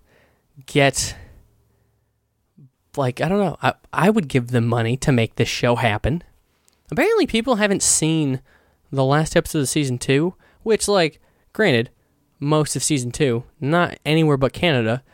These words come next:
but, like, even, um, those who have, like, when you, like, ripped it, people didn't rip seven and eight or something. I don't know. It's weird. 'Cause I was on the Reddit for that show, and then someone was like, someone posted seven and eight,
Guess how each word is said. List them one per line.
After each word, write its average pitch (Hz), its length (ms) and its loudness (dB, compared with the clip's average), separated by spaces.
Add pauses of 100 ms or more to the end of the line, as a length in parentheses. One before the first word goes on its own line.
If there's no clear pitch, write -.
(280)
but, 175 180 0
like, 151 380 0
even, 160 480 0
um, 120 540 0 (1000)
those 151 480 0
who 175 100 0
have, 143 200 0
like, 131 180 0
when 151 200 0
you, 143 100 2
like, 131 240 0
ripped 139 340 -2
it, 113 120 -2
people 147 260 -4
didn't 147 340 0
rip 139 240 0 (800)
seven 147 360 0
and 127 120 4
eight 151 200 0
or 127 60 -4
something. 120 420 0 (640)
I - 80 -2
don't 185 120 2
know. 139 260 0 (160)
It's - 180 -6
weird. 151 340 2 (180)
'Cause 151 120 0
I - 40 6
was 165 100 2
on 226 100 4
the 156 80 2
Reddit 135 500 0 (360)
for 127 160 0
that 117 180 0
show, - 360 -6 (300)
and 120 140 -2
then 117 120 0
someone 127 280 2
was 120 180 0
like, 113 360 -6
someone 185 180 2
posted 160 460 0
seven 139 260 0
and 120 80 2
eight, 147 240 0